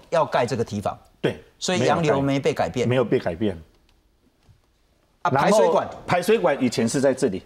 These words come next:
Speaker 2: 从这里出来而已，直接就是从这里出来，然后这里进去，这里进。啊，这里也有出来，
Speaker 1: OK。
Speaker 2: 有两条可以出来。
Speaker 1: 啊，今嘛要怎样改？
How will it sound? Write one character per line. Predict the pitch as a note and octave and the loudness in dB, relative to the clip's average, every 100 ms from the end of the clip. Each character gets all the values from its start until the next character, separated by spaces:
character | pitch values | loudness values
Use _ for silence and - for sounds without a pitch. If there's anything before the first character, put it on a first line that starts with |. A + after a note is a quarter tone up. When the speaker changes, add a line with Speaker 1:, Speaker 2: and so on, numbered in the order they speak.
| - D#3 | -12 -6
Speaker 2:
从 | A#2+ | -2
这 | D3+ | 0
里 | A2 | 0
出 | - A2+ | -2 -4
来 | F#2+ E2 | -2 -4
而 | F2+ | -8
已， | E2+ _ - | -10 _ -8
直 | B2 | -2
接 | A2+ B2 | 0 2
就 | B2+ | 0
是 | |
从 | - F2+ | -2 -4
这 | A2+ | -4
里 | F2 | -4
出 | - G#2 | -4 -4
来， | E2+ - | -4 -8
然 | - B2+ | -2 -2
后 | |
这 | - | 0
里 | B2+ F#2+ | -2 -2
进 | - G#2+ | -2 -4
去， | - G3 | -4 -4
这 | G#2+ | -4
里 | E2 | -4
进。 | D#2+ F#2+ - _ _ _ | -10 -14 -16 _ _ _
啊， | G#2+ F#2+ | -4 -2
这 | - | 0
里 | F#3+ | 2
也 | A2+ | 2
有 | B2+ | 2
出 | G#2+ B2 | 0 -2
来， | G2+ E2 - - | -4 -6 -12 -16
Speaker 1:
OK。 | G2+ G#2 | -6 -2
Speaker 2:
有 | |
两 | C3 A2 F#2+ | 0 -2 -2
条 | F#2+ | -4
可 | F2+ | -2
以 | G2+ | -4
出 | - G#2 | -4 -4
来。 | D#3+ | -2
Speaker 1:
啊， | |
今 | F#3 | 0
嘛 | F3+ | 0
要 | D#3 | 0
怎 | D3+ | 0
样 | D3+ | 0
改？ | D3+ | -2